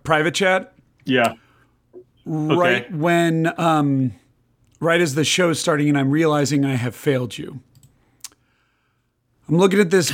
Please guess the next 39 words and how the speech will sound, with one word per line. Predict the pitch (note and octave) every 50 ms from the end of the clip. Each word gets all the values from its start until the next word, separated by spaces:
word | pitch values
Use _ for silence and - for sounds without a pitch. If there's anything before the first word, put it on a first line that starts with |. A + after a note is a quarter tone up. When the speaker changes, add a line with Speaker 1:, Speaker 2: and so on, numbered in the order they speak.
| D3 D3+
Speaker 1:
Modern | E3 F3+ F#3 F#3+ F#3+ F3+ F3
Warfare | D#3+ E3 F3+ F3+ C#3 C#3 C#3 C#3+ C#3+ F3 E3+
Speaker 2:
Um, | D3+
Speaker 1:
Three | - - E3 E3 F3+ F3+ F3+ F3+ E3+
Little | E3 F3 E3+ E3+ E3
Caesars | D3+ - - - F#3+ F#3 D#3 E3+ D#3+ C3+ A2
rewards, | C#3 D#3 D3+ C#3 C#3 D3 C#3+ C#3 C#3 C3 A2+ - - - _ _
and | D#3+ D#3+ D3+ D3+
I | D3+ D3+
did | C3 C#3+ D3 C#3 C3
not | D#3 E3+ F3+ F3 F3 - - -
figure | - F3+ E3+ C#3+ D3+ D#3+ D#3+
out | D3+ D3 D3 C#3
Speaker 2:
Yeah. | C#3+ C#3 C#3 C#3 C3+ C3+ C3 C3
Speaker 1:
how | -
one | D#3 D3 C#3
acquires | B2+ C3 - - D3+ D3 C#3+ C3+ C3 B2+ A#2+ A2 G#2 G2+
those | - - - C3 C3+ A#2 -
yet. | C3 B2+ A#2+ - - - - - - - - -
<laughs> | - _ _ _ _ _ _ _ _ _ _ _ _ _ -
Speaker 2:
So, | - - C#3+ C3+ C3 C3 B2+ B2 B2 A#2+ - -
uh, | B2+ B2 A#2 A2+ A2 G#2+ G2+ - - -
I | B2
was | B2 B2 G#2+
gonna, | A#2+ C3 B2+ A#2 A2+ G#2+
that | G#2+ C#3 D3+ D#3
was | D3+ C#3 -
gonna | D#3 C#3+ C3
be | C3 B2+
part | A#2 - C3+ B2 A#2+ A#2
of | G#2+ F#2+
the | G#2
discussion | F#2 F#2+ - - - A#2+ G#2+ - - A2 G#2 -
this | - - - -
week | - - - - -
with | - A2 - -
you. | -
Speaker 1:
Okay. | D#3+ - - - - - - _ - _ _ _ - - _ _ _ _ _ _ _ _ _ - _ _ - -
Speaker 2:
Uh, | A#2 G2+ F#2+ F#2 F2+